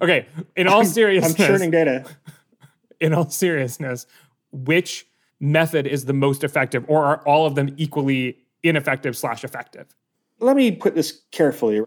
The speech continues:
Speaker 2: I'd say that the method of a pollster alone doesn't inform you that much. There are better and more informed ways to judge how much you can trust a poll.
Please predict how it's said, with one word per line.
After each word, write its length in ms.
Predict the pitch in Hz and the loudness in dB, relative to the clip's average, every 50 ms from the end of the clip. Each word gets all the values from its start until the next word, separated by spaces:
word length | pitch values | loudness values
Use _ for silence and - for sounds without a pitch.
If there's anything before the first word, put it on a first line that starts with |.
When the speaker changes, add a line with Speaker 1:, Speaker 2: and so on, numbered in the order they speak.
| _ _ _ - | _ _ _ 2
Speaker 2:
I'd 200 | 196 220 214 - | 2 2 2 0
say 340 | - - 220 208 196 180 | 2 2 4 4 4 4
that 420 | 170 170 151 143 139 - - - _ _ _ _ _ _ _ _ _ _ _ _ _ _ - | 4 4 4 4 2 0 -6 -20 _ _ _ _ _ _ _ _ _ _ _ _ _ _ -4
the 120 | 147 147 147 | -2 0 2
method 360 | 180 214 214 214 240 208 175 | 2 2 2 2 2 4 4
of 140 | 165 156 160 | 6 6 6
a 200 | 151 139 - - - _ _ _ _ _ - | 4 4 0 -4 -12 _ _ _ _ _ -14
pollster 760 | - - 170 170 170 151 156 - - - 160 143 143 139 135 - | -6 -2 0 2 2 0 -2 -6 -4 -2 0 0 2 0 0 0
alone 720 | 143 139 131 139 135 127 120 113 110 110 107 107 107 - _ _ _ _ _ _ _ _ _ _ _ _ _ _ _ _ _ _ _ - | -2 -2 0 0 0 -2 -2 -6 -8 -8 -10 -10 -12 -14 _ _ _ _ _ _ _ _ _ _ _ _ _ _ _ _ _ _ _ -4
doesn't 440 | 135 147 156 151 147 156 143 135 - _ _ _ _ _ _ _ _ - | 2 2 4 4 4 0 -2 -4 -6 _ _ _ _ _ _ _ _ -6
inform 540 | 156 139 131 131 - - 139 139 131 123 117 | -4 -4 -4 -6 -6 -4 -2 -2 -2 -2 -4
you 140 | 110 110 | -6 -6
that 240 | 107 98 98 - - | -8 -8 -10 -12 -14
much. 560 | 110 107 98 - - - - - - - - _ _ _ _ _ _ _ _ _ _ _ _ _ _ _ _ _ - | -14 -12 -12 -14 -14 -12 -12 -12 -12 -12 -16 _ _ _ _ _ _ _ _ _ _ _ _ _ _ _ _ _ -2
There 100 | 170 156 | 0 0
are 20 | |
better 380 | 151 156 233 220 202 190 170 165 | 2 4 4 4 4 4 4 2
and 340 | 160 165 - 156 143 143 143 | 2 2 0 -4 -2 0 0
more 220 | 143 143 143 135 | 0 0 0 0
informed 460 | - 143 131 - - 156 139 135 131 | -2 -4 -4 -2 0 0 0 0 0
ways 420 | 127 127 123 120 120 120 117 110 - | 2 2 2 2 0 -2 -4 -6 -6
to 140 | - 135 113 | -6 -6 -6
judge 640 | 104 - - - 135 120 117 110 104 - - _ _ _ _ _ _ _ _ _ _ _ _ | -8 -8 -6 -2 -2 -2 -2 -4 -6 -12 -16 _ _ _ _ _ _ _ _ _ _ _ _
how 120 | - 139 | -4 -2
much 200 | 127 127 117 - | -2 -2 -4 -6
you 60 | 139 | -8
can 160 | 135 - 117 101 | -8 -8 -8 -6
trust 320 | - 127 - - - - | -6 -6 -8 -8 -10 -16
a 20 | |
poll. 460 | 90 _ - 85 - - - - _ | -16 _ -10 -10 -10 -10 -12 -16 _